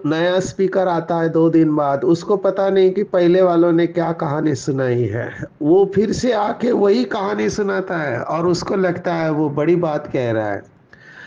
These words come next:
तो लोग सामने वाले हंसना चालू कर देते हैं, उनको ये लगता है कि इनके पास कुछ है ही नहीं मटेरियल, ये वही बातें बार बार सुनाते हैं। इसलिए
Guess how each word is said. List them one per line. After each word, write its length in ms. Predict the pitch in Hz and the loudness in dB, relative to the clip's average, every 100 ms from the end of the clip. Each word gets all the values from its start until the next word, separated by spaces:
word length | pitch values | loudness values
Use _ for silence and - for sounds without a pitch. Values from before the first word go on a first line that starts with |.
| - - _ | -20 -20 _
तो 100 | 208 | 0
लोग 500 | 214 190 185 214 - | 2 4 4 4 2
सामने 580 | - 202 180 175 196 220 | -2 -2 -2 -2 -2 -2
वाले 340 | 220 208 208 202 | 0 0 0 0
हंसना 500 | 160 160 196 208 214 | -2 -4 -4 -4 -2
चालू 340 | 202 185 185 | 0 2 2
कर 260 | 180 165 151 | 0 -2 0
देते 320 | 151 143 151 | -2 -2 0
हैं, 460 | 139 143 147 - | 2 2 0 -4
उनको 400 | - 170 165 170 | 0 2 2 0
ये 180 | 196 190 | 2 4
लगता 340 | 185 175 175 185 | 2 0 0 0
है 140 | 185 | 0
कि 160 | 185 180 | 2 0
इनके 280 | 165 165 | 0 -2
पास 260 | 180 185 170 | -2 -2 -2
कुछ 260 | - 185 - | -2 -2 -2
है 200 | 135 147 | -2 2
ही 140 | 175 | 2
नहीं 180 | 190 190 | 2 2
मटेरियल, 560 | 180 170 170 165 160 | 2 0 2 4 4
ये 160 | 156 160 | 4 4
वही 380 | 160 147 139 175 | 4 2 2 2
बातें 460 | 165 156 156 160 | 2 -2 -2 -2
बार 220 | 143 135 143 | 0 -2 0
बार 220 | 143 139 | 0 -2
सुनाते 520 | - 139 127 120 123 | -4 -6 -4 -6 -4
हैं। 340 | 117 113 104 - - _ _ - - - - - - - - | -4 -6 -10 -12 -20 _ _ -20 -20 -20 -20 -20 -20 -6 -2
इसलिए 720 | 143 - 196 202 170 160 165 | -2 -2 2 4 4 2 -2